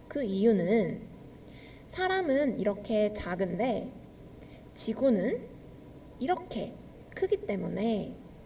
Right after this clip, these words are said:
사람에 비해서 지구가 너무 크니까 우리 사람이 살고 있는 곳은 평평하게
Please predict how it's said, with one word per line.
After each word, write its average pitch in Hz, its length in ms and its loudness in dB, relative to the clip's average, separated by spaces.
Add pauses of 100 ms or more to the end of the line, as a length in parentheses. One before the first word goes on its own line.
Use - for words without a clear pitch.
(920)
사람에 349 420 4
비해서 208 420 2
지구가 254 400 6
너무 190 440 8
크니까 339 800 -2 (220)
우리 190 160 -2
사람이 320 440 2
살고 330 360 4
있는 254 280 4
곳은 320 420 4 (420)
평평하게 359 720 0